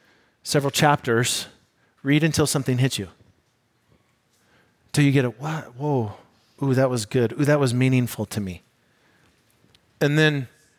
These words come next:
jot down what's going on in you with the process. Like, there's, that's a great way to just do it. And again, could be God speaking to you.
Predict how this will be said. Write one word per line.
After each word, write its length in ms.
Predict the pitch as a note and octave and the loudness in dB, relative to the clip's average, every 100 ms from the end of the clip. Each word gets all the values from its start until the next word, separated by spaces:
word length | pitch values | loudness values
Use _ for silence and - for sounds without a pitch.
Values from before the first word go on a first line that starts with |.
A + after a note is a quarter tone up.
| _ - | _ -14
jot 380 | B2+ D3 D#3 B2+ | 0 2 2 2
down 460 | C#3+ C#3 A#2+ D3 C#3+ _ _ _ _ _ _ _ | 2 2 2 -2 -6 _ _ _ _ _ _ _
what's 180 | C#3 - | -4 -2
going 280 | C#3 C3 B2 | 0 2 2
on 180 | B2 | 2
in 120 | B2+ A#2 | 2 2
you 100 | A2 | 0
with 140 | G#2+ | 0
the 80 | G#2 | -2
process. 560 | - G2+ - - - - _ _ _ _ _ _ _ _ C6+ _ _ _ _ _ _ _ | -4 -4 -6 -8 -14 -18 _ _ _ _ _ _ _ _ -20 _ _ _ _ _ _ _
Like, 100 | B2+ | -2
there's, 300 | C#3+ B2 - _ _ - | -2 -2 -8 _ _ -8
that's 140 | C#3 | -2
a 80 | D3 | 0
great 260 | C3+ D#3 D3 | 2 0 2
way 100 | B2 | 2
to 80 | A#2 | 2
just 240 | C3+ - | 0 0
do 120 | C#3+ | -2
it. 80 | C3+ - - | -2 -6 -4
And 100 | C#3+ | 0
again, 260 | C#3+ F3+ C3 | 2 2 2
could 220 | F3+ D#3+ | 0 0
be 80 | D3+ | 4
God 200 | C#3+ C3+ | 2 2
speaking 300 | D#3+ D#3 D3 | -2 -2 0
to 100 | B2+ | 0
you. 140 | G2+ | 0